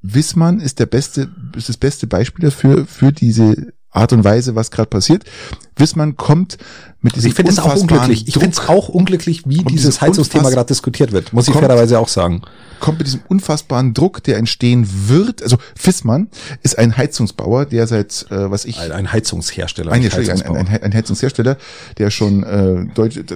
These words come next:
Speaker 1: ein, ein mittelständisches Unternehmen, muss man ja sagen, äh, was an die U S A
Speaker 2: Eigentlich ist es,
Speaker 1: verkauft
Speaker 2: äh,
Speaker 1: hat.
Speaker 2: nur deshalb bekannt, weil es immer Biathlon sponsert und sämtliche Wintersportarten. Ähm, für was anderes, äh.
Speaker 1: Ich hab übrigens ein,
Speaker 2: Die Frage ist,
Speaker 1: ich hab,
Speaker 2: heißt
Speaker 1: ich hab
Speaker 2: Fissmann oder viele, viele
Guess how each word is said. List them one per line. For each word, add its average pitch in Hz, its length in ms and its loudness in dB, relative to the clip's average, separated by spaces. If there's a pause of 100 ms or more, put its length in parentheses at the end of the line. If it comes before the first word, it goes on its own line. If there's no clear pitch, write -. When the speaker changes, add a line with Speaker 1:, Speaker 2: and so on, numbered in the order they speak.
(180)
Speaker 1:
ein, 110 140 2
ein 110 160 0
mittelständisches 120 920 0
Unternehmen, 95 320 2
muss 98 120 0
man 107 140 2
ja 95 40 -2
sagen, 98 280 -4 (480)
äh, 110 160 -4
was - 260 -4
an 117 100 2
die 113 60 0
U 131 80 0
S 117 120 4
A 120 60 2
Speaker 2:
Eigentlich 120 160 4
ist 117 120 2
es, 113 60 2
Speaker 1:
verkauft 107 240 0
Speaker 2:
äh, 101 40 -6
Speaker 1:
hat. 98 180 -2
Speaker 2:
nur 123 120 4
deshalb - 260 2
bekannt, 104 460 -2
weil 98 120 2
es 98 80 -2
immer 95 120 0
Biathlon 90 460 0
sponsert 85 680 -4
und 98 140 -4
sämtliche 107 420 0
Wintersportarten. 80 920 -6
Ähm, 69 840 -14 (460)
für - 180 -10
was - 140 -10
anderes, 87 480 -10
äh. 87 320 -14 (260)
Speaker 1:
Ich 135 60 -4
hab - 80 -4
übrigens 139 280 -2
ein, 113 100 -2
Speaker 2:
Die 107 80 2
Frage 185 200 4
ist, - 140 2
Speaker 1:
ich - 60 -8
hab, 135 60 4
Speaker 2:
heißt 135 200 2
Speaker 1:
ich - 80 -4
hab - 80 -2
Speaker 2:
Fissmann 214 380 4
oder 135 180 2 (180)
viele, 160 320 2
viele 156 160 0